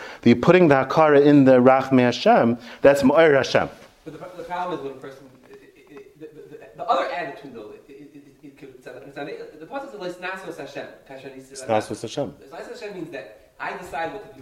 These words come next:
Speaker 2: result's gonna
Speaker 1: You
Speaker 2: be.
Speaker 1: can't decide, decide the results. That's, that's
Speaker 2: Hashem
Speaker 1: a,
Speaker 2: doesn't do, doesn't do what I want.
Speaker 1: that's, I told you from the beginning that the, the, this idea has nothing to do with, with deciding the results.
Speaker 2: Right.
Speaker 1: It has to do with feeling certain ways based on your connection to Hashem, which, which is supposed to benefit you.
Speaker 2: Are there any rabbanim out there that say differently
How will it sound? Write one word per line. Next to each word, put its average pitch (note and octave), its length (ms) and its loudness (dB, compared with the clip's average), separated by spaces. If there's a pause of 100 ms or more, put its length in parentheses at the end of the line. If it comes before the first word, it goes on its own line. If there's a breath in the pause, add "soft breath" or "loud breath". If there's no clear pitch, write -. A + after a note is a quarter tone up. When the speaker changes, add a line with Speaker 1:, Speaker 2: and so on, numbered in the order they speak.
Speaker 2:
result's B2+ 320 -16
gonna - 120 -20
Speaker 1:
You - 60 -12
Speaker 2:
be. D3+ 60 -10
Speaker 1:
can't D#3+ 180 4
decide, C#3 220 4
decide C3 340 2
the C3+ 60 0
results. C3 460 0
That's, F2+ 160 -12
that's G2 240 -10
Speaker 2:
Hashem E3+ 280 -8
Speaker 1:
a, F3 40 -16
Speaker 2:
doesn't F3 360 -14
do, F3 160 -14
doesn't E3+ 220 -12
do F3 60 -14
what D#3+ 100 -4
I - 40 -6
want. D3 120 -8
Speaker 1:
that's, B2 140 2
I D3 80 4
told E3 200 2
you D3 60 4
from D3 260 2
the C3+ 60 0
beginning C#3+ 340 2
that A2+ 140 4
the, A#2 140 2
the, A#2 200 -2
this A2+ 180 -6
idea B2+ 280 2
has A#2+ 160 -2
nothing C3 240 -2
to A#2+ 80 -4
do - 20 0
with, G#2+ 240 -2
with G#2 120 -6
deciding G#2 500 2
the F2+ 80 -4
results. D#2+ 420 -12 (300 loud breath)
Speaker 2:
Right. - 80 -18
Speaker 1:
It - 60 -14
has A#2 160 2
to - 20 -8
do D#3 80 8
with - 280 0
feeling D#3 540 4
certain C3 380 2
ways C#3+ 360 2
based B2 360 2
on A2+ 200 0
your A2 220 6
connection A2+ 500 -2
to A2+ 80 -2
Hashem, C3 380 2
which, - 280 -4 (100)
which G#2+ 240 -6
is G2+ 120 -10
supposed - 360 0
to G#2+ 80 -12
benefit D3 420 0
you. D2+ 140 -12 (240)
Speaker 2:
Are F3+ 160 -8
there F#3 160 -10
any F3+ 100 -14
rabbanim C3 420 -14
out - 200 -18
there C3+ 120 -16
that - 220 -20
say A#2+ 120 -20
differently B2+ 340 -20